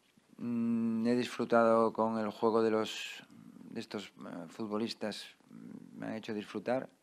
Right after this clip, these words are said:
jugando contra el Barça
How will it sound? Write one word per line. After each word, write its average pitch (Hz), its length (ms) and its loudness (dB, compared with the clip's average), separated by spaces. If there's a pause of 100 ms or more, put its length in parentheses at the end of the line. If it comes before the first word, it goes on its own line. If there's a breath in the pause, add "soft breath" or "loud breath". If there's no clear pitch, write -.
(1400 soft breath)
jugando 113 360 2
contra 104 480 0
el 101 120 0
Barça 113 500 -2